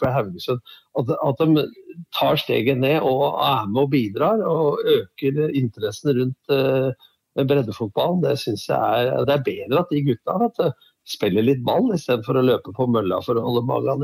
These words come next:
inne. Og så er de jo bra. Så det, det er, jeg synes det er bra, ja. Altså, for at, eh, vi prater mye om toppfotball,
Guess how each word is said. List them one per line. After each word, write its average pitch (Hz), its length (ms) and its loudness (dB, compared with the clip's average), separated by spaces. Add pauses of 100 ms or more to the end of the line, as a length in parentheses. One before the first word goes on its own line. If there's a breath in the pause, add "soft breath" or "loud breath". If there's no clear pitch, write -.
inne. 190 140 -4 (240)
Og 151 240 4
så 160 240 -2
er 98 100 -6
de 127 100 -2
jo 180 100 0
bra. 151 180 0 (540)
Så - 140 -4
det, 127 200 0
det 139 80 4
er, 147 240 2
jeg 143 180 4
synes 127 240 -4
det 160 80 -2
er 170 80 0
bra, 147 240 2
ja. 214 60 0
Altså, 143 260 -2
for 160 140 0
at, 147 200 0
eh, 165 200 2 (460)
vi 160 100 4
prater 160 320 2
mye 165 160 6
om 165 160 2
toppfotball, 190 640 -2